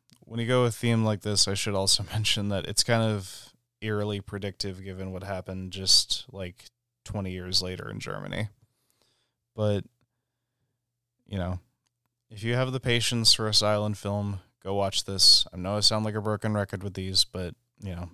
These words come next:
it's important to know what the roots are if you're interested in horror movies. And this isn't just a horror movie. None other than Roger Ebert has called it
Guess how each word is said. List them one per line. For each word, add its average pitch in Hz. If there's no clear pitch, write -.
it's -
important 107
to 104
know 104
what 98
the 98
roots -
are 95
if -
you're 98
interested 92
in 92
horror 92
movies. 98
And 104
this 135
isn't 156
just 131
a 104
horror 101
movie. -
None 120
other 131
than 120
Roger 107
Ebert 98
has -
called 98
it 95